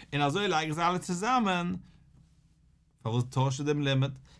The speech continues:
פריער האסט דו געהאט ביי חודש השביעי, פשט דער הקש. יעצט זאגסט דו גזירה שווה. זאגט די גמרא, קומען. אי לאו גזירה שווה, האבן מיר סין, לא בהקשיא.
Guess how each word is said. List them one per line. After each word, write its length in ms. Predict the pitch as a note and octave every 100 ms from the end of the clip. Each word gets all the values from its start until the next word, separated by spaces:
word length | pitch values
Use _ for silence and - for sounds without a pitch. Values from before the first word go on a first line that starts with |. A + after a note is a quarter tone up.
| -
פריער 180 | A3+ A#3
האסט 160 | G#3+
דו 60 | F#3+
געהאט 320 | F3+ F3 F3
ביי 120 | E3+
חודש 320 | C3 F3+ F3 D#3+
השביעי, 600 | C#3 D#3+ F3 E3+ C3 B2+
פשט 200 | F3+ -
דער 180 | C#3
הקש. 420 | C3 A#2+ D3 - - - -
יעצט 260 | - G#3 G#3+
זאגסט 200 | F3+ -
דו 60 | E3+
גזירה 320 | E3+ F3 E3+
שווה. 340 | E3 B3 A3+ G3 - - - - - - _ _ -
זאגט 100 | A2
די 60 | G#2+
גמרא, 380 | A#2 A#2+ C3+ C3
קומען. 340 | C3 C3 A#2+ - - - - - - -
אי 140 | A#2+
לאו 380 | A#2 B2 D#3 D#3+
גזירה 360 | C#3 B2 A#2+ B2
שווה, 480 | C3 C#3+ E3+ C3+ B2
האבן 260 | A#2+ B2
מיר 220 | B2+ B2+ B2+
סין, 300 | C3 D#3+ F3+
לא 200 | C#3 B2+
בהקשיא. 720 | B2 B2 B2+ B2 B2 -